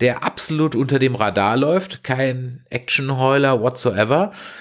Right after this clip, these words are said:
Geht darum, dass halt die U S A, es geht auch sofort in den Plot los, die U S A entwickeln einen Supercomputer, der ihre Verteidigung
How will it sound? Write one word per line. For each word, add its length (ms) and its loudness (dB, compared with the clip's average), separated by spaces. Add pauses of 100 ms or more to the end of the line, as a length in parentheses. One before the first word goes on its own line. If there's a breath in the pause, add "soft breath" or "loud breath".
(180 loud breath)
Geht 180 -2
darum, 280 0
dass 180 -2
halt 160 0
die 80 -4
U 120 -2
S 160 0
A, 400 -2
es 180 -2
geht 120 0
auch 100 2
sofort 320 -2
in 100 -2
den 40 -6
Plot 220 -4
los, 180 2
die 80 -4
U 100 -2
S 120 -2
A 180 0
entwickeln 380 -4
einen 160 0
Supercomputer, 720 -2
der 120 2
ihre 240 2
Verteidigung 720 0